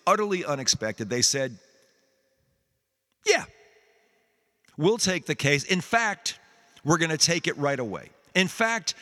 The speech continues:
I think it's within eight or is it ten days, we wanna have all the moving papers on both sides before us." So that Jack Smith now will present, I believe, now,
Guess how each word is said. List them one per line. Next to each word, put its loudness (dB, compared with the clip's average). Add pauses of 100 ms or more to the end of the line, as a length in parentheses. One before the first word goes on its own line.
(120)
I 2
think -4
it's -4
within -6
eight -2
or -4
is -4
it -10
ten -2
days, -2 (240)
we 2
wanna -2
have -2
all -4
the -8
moving -6
papers -6
on -4
both -6
sides -4
before -10
us." -12 (2250)
So 4
that 2
Jack -2
Smith -8
now -6
will -8
present, -6 (260)
I -2
believe, -4 (380)
now, -6